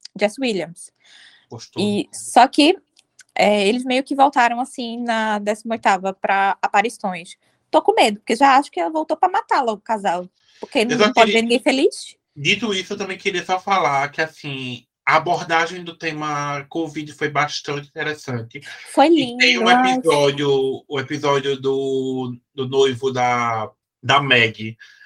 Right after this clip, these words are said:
Speaker 2: A
Speaker 1: Ai,
Speaker 2: relação do homem,
Speaker 1: sim.
Speaker 2: desse homem negro, do que aconteceu ali. Foi tratar covid, a abordagem policial.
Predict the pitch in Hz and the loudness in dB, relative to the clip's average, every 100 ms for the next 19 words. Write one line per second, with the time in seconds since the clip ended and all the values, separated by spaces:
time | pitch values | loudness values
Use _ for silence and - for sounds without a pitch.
0 | _ 247 262 - 262 254 254 254 247 220 | _ -6 0 0 0 -2 -6 -6 -4 -4
1 | 208 190 139 135 139 139 127 139 127 123 | -2 -2 -2 -2 -4 -2 0 2 2 -2
2 | 127 139 143 135 131 143 135 - _ - | -6 -8 -8 -10 -6 -6 -6 -12 _ -6
3 | 151 - _ _ - 170 175 175 165 208 | -4 -4 _ _ -4 -2 2 2 4 4
4 | 220 170 160 143 143 147 151 151 - 170 | 4 2 -2 0 0 0 -2 -4 -6 -10
5 | 170 - 139 127 208 | -8 -2 2 2 0